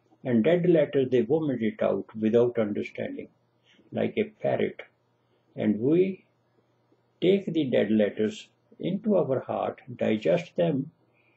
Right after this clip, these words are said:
and get the life out of them. Because the Gospels are buried under the field,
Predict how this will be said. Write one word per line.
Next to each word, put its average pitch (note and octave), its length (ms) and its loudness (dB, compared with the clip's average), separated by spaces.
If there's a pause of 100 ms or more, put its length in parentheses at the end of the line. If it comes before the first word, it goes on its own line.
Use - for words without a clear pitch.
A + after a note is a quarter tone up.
(640)
and A2+ 220 -8
get C3+ 320 -4
the B2 320 0 (600)
life A#2 500 -2
out - 220 -6
of A2 240 -4
them. - 280 -6 (1600)
Because G#2+ 340 0
the A2 180 -2 (580)
Gospels B2+ 520 -2
are G#2 140 4
buried A#2+ 560 2
under C3+ 280 0
the B2 160 -2
field, A2 520 -2